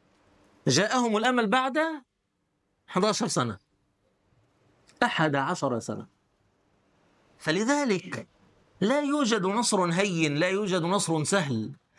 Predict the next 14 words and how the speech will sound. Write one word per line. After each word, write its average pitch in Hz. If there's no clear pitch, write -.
يعني 151
الآن 190
ما 185
أك-، -
يعني 165
أكثر 185
سؤال 175
ربما 160
يأتي 165
إلى 156
العلماء 151
والدعاة 147
والمتحدثين 143
والخطباء: 147